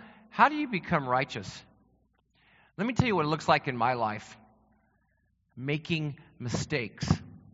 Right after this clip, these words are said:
and learning from them. I would love to tell you, you know, every time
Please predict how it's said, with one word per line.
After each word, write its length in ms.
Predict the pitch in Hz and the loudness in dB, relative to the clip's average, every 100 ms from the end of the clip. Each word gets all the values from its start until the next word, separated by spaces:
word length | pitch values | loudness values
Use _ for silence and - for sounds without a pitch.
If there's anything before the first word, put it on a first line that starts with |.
| - - _ _ _ _ _ _ | -20 -20 _ _ _ _ _ _
and 160 | 120 | -6
learning 460 | 113 117 151 160 120 | -4 0 0 0 -6
from 260 | 95 104 98 | -8 -12 -10
them. 340 | 95 - - - _ _ _ _ _ _ _ _ _ _ _ _ _ _ _ _ _ _ _ _ _ | -10 -12 -16 -20 _ _ _ _ _ _ _ _ _ _ _ _ _ _ _ _ _ _ _ _ _
I 100 | 160 | 2
would 100 | 170 | 4
love 180 | 160 180 | 4 2
to 100 | 160 | 0
tell 220 | - 160 | -2 -2
you, 100 | 131 | 0
you 60 | 117 | -4
know, 160 | 117 | -4
every 300 | 110 131 139 | -4 -4 -6
time 440 | 147 143 135 147 | -4 0 0 0